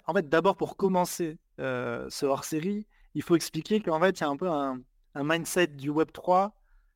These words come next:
hem, je veux dire versus Web deux, mais au, il faut pas opposer, il f-, il, il, il faut pas les opposer, mais en tout cas, hem, explique-moi un petit peu, heu, c'est,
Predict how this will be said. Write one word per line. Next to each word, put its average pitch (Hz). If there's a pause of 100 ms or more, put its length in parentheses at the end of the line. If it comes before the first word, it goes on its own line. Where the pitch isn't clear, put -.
(720)
hem, 123 (180)
je 123
veux 127
dire 123
versus 143
Web 143
deux, 185
mais 127 (180)
au, 131 (180)
il 143
faut 135
pas 139
opposer, 143
il 135
f-, -
il, 131 (100)
il, 135
il 143
faut 143
pas 139
les 139
opposer, 165
mais 160 (520)
en 139
tout -
cas, 190
hem, 131 (500)
explique-moi 190
un 190
petit 170
peu, 185
heu, 135 (400)
c'est, 156